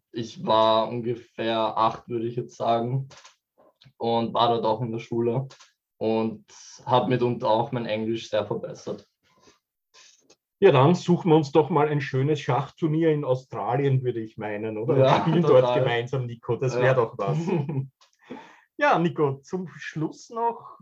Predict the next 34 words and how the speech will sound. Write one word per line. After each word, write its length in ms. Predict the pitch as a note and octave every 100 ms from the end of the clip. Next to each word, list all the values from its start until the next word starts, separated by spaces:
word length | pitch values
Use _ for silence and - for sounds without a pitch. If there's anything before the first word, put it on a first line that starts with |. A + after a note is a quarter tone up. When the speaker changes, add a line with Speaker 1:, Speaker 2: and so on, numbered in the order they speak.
| D#3
Speaker 2:
Wir 160 | E3
haben 240 | D#3 D#3+ D3+
lange 220 | C3 D#3
miteinander 560 | D3+ D3 C3+ - B2+
trainiert, 500 | - A#2 B2+ A3 A3+
haben 140 | F3 C3+
uns 500 | C3+ C3+ C3+ - _
immer 240 | D#3+ D3+ D3
ein 140 | C3+
bisschen 380 | F#3 F3+ - D3
aber 300 | B2 B2+ B2
in 100 | B2+
den 160 | B2+
Augen 340 | - G2 C#3 D3
dann 200 | C3+ C3
auch 260 | F#2 A#2
nach 260 | A2 G2 -
der 120 | C3
Trennung 420 | C#3 G2+ B2+ G3 F3+
behalten. 720 | F3+ D3+ D3+ E3+ - F#3 F3+ _ _ _ _
Du 80 | C#3
bist 260 | D3+ C3+
dann 160 | C#3+ C3+
zweitausendsechzehn, 1120 | - G#2+ B2 C3 B2+ - A#2 F3+ - - G3
glaube 320 | G3 F#3 F3+ F3+
ich, 240 | F3+ -
zu, 600 | - C#3+ C#3 C#3 C#3 C3+
zu 120 | C3+ A#2
meiner 460 | A#2 A2 G#2+ G#2
Abschlussfeier 960 | - - - C#3+ C#3 - - F#2 A2+ E3
vom 240 | - C3
Wiener 180 | A2 A#2
Jugendkader 680 | F#2+ A2+ F#3+ F#3 - F3 F3
gekommen. 640 | F3 - E3+ E3+ E3+ -